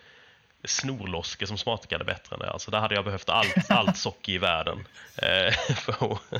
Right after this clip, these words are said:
Speaker 2: Mm.
Speaker 1: hjälpa mig. Men annars, nej. Det är om det är riktigt bedrövligt.
Speaker 2: Ja.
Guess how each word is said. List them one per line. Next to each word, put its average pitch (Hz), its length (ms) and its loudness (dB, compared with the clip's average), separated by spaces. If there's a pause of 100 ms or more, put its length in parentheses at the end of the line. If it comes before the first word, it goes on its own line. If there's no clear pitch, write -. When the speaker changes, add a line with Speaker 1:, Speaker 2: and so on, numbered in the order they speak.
(220)
Speaker 2:
Mm. 104 240 -4
Speaker 1:
hjälpa 85 320 0
mig. 80 240 -2
Men 117 160 2
annars, 107 360 2
nej. 101 260 2 (460)
Det 110 120 0
är 113 40 6
om 107 80 0
det 110 100 4
är 107 40 2
riktigt - 340 -10
bedrövligt. - 680 -4 (1200)
Speaker 2:
Ja. 101 300 -2